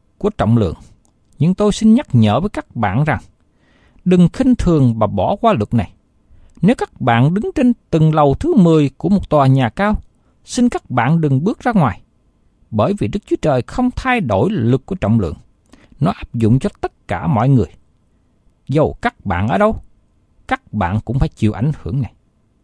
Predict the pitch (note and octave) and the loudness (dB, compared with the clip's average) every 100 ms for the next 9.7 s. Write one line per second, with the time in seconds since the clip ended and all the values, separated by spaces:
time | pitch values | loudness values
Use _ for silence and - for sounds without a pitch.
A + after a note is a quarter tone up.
0 | _ _ _ _ - C4+ A2 D#2+ D#2+ - | _ _ _ _ -10 -8 -6 -6 -8 -10
1 | F3 A#3 C4 G#3+ D#2 - G#3+ - _ _ | -8 -4 -2 0 -2 -4 -6 -6 _ _
2 | _ _ _ _ _ _ _ _ _ _ | _ _ _ _ _ _ _ _ _ _
3 | _ _ _ _ _ _ _ _ B3 C4 | _ _ _ _ _ _ _ _ 0 0
4 | - C#3 F3 D4 - A#3+ B3 _ _ _ | 0 0 0 0 -2 0 -2 _ _ _
5 | - D#3 D#3+ C#3+ G#3+ A#3+ B3+ G#3+ - - | -6 0 0 0 0 0 0 -2 -6 -4
6 | E3+ - B3 A#3 G#3+ A3 A3 E3+ - - | -2 -2 0 0 0 0 0 -4 -6 -6
7 | G#3+ - D2+ - - _ _ _ _ _ | -4 -4 -8 -12 -20 _ _ _ _ _
8 | _ _ _ _ _ - A#3+ B3 B3+ A#3+ | _ _ _ _ _ -6 -2 0 4 4
9 | A#3+ D#4+ D4+ E4+ - A#2 F2+ | 4 2 -4 -8 -8 -4 -4